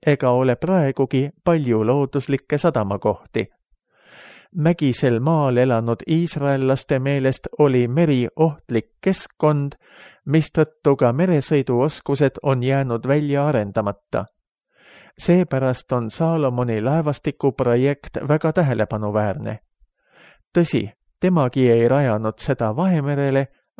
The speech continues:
vaid Punase mere soppi, mis sobib sadamaks paremini kui Vahemere avatud rand.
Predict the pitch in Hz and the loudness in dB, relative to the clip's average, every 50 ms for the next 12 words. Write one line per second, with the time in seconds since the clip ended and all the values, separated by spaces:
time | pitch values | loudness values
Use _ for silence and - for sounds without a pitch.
0 | - 127 139 139 131 131 - - - - 175 175 165 139 117 110 - - 113 117 | 0 2 2 4 4 2 0 -4 -4 -2 -2 0 0 0 0 -2 -2 -4 -4 -2
1 | 131 143 131 113 104 101 - - 175 170 - _ _ _ - 147 151 - _ _ | 0 0 0 0 0 0 -2 -2 -4 -4 -6 _ _ _ -2 -2 -2 -4 _ _
2 | _ _ _ - 139 143 135 - - - 151 123 120 113 - - - 160 156 - | _ _ _ -2 -2 -2 -2 -2 -2 -4 -2 -2 -2 -2 -4 -4 -4 -4 -2 -2
3 | 131 113 110 104 104 - - - - - 160 165 170 156 135 131 131 135 135 135 | -2 -2 -2 -4 -6 -6 -8 -10 -4 -2 -2 0 0 -2 -2 -4 -4 -4 -4 -6
4 | 135 - _ - 143 143 143 139 165 151 139 117 110 107 107 101 110 113 - - | -6 -8 _ -2 0 0 2 2 0 0 0 -2 -2 -2 -2 -2 -2 -2 -2 -2
5 | 131 117 113 110 - - 120 113 123 120 117 110 104 98 95 78 - | -2 -2 -2 -2 -2 -4 -4 -2 -2 -2 -2 -2 -4 -8 -10 -12 -16